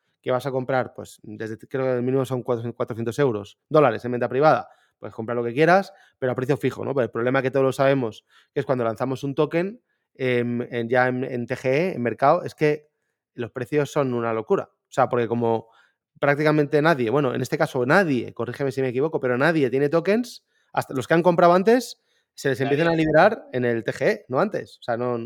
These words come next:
Speaker 1: nadie tiene
Speaker 2: Exactamente.
Speaker 1: tokens. Y va a haber demanda, pues el precio puede ser una, o sea, puede ocurrir cualquier cosa, ¿no? Entonces, comprando en venta privada te aseguras que vas a comprar más barato,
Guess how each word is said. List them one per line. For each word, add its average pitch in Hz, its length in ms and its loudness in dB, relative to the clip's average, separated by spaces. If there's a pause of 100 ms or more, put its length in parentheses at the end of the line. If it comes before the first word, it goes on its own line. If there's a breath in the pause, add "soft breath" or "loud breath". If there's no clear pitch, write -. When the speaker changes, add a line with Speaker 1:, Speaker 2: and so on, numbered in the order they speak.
(420)
Speaker 1:
nadie 202 220 6
tiene 175 140 6
Speaker 2:
Exactamente. 107 360 -2
Speaker 1:
tokens. - 140 -20 (120)
Y 123 120 -4
va 127 80 4
a - 20 4
haber 135 140 4
demanda, 196 480 2 (500)
pues 131 220 -4
el 113 80 -4
precio 127 260 -2
puede 151 140 0
ser 151 180 -2
una, 113 460 0
o - 20 -18
sea, 117 260 -2
puede 139 140 0
ocurrir 147 220 0
cualquier 127 280 0
cosa, 123 220 -4
¿no? 127 80 -4
Entonces, 151 260 0 (380 soft breath)
comprando 135 360 0
en 147 60 4
venta 147 140 4
privada 147 280 4
te 160 80 -2
aseguras 139 320 0
que 151 80 2
vas 143 80 0
a 151 40 -2
comprar 131 380 -2
más 143 180 2
barato, 196 360 2